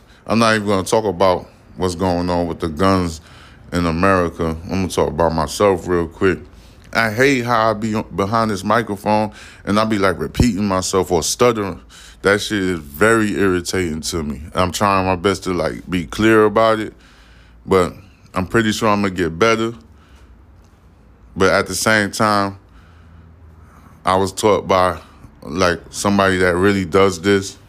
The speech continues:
and they've been doing it for, like, forty years. They said, "Don't worry about you stuttering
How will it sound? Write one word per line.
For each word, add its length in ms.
and 320
they've 240
been 180
doing 280
it 80
for, 160
like, 240
forty 420
years. 560
They 120
said, 240
"Don't 220
worry 240
about 400
you 100
stuttering 720